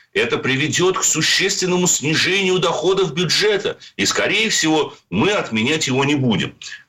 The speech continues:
Но давайте не будем забывать, что, по-моему, в сентябре или в октябре выборы в Государственную Думу. И вот я боюсь, что вот этот очередной, э, сто пятидесятый виток, э, идеи по отмене транспортного налога не более чем желание пропиариться какого-то конкретного депутата.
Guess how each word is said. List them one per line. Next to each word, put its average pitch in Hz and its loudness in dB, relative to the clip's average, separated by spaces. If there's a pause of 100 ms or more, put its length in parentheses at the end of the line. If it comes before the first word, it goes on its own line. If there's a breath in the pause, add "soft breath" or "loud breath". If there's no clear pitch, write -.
Но 107 0
давайте 160 2
не 156 2
будем 160 0
забывать, 143 2
что, 143 0
по-моему, 151 2
в - 0
сентябре 160 0 (100)
или 123 0
в 123 2
октябре 143 0
выборы 135 0
в 110 -2
Государственную 139 0
Думу. 202 0 (320 loud breath)
И 104 0
вот 151 0
я 208 2
боюсь, 180 0
что - -2
вот 156 0
этот - -4
очередной, 156 0 (280 loud breath)
э, 110 2
сто 160 -2
пятидесятый 143 0
виток, 147 0
э, 98 2
идеи 123 0
по 123 0
отмене 135 0
транспортного 147 0
налога 160 2
не 123 2
более 127 2
чем 135 0 (160 loud breath)
желание 147 2
пропиариться 139 0
какого-то 127 -2
конкретного 123 0
депутата. 127 0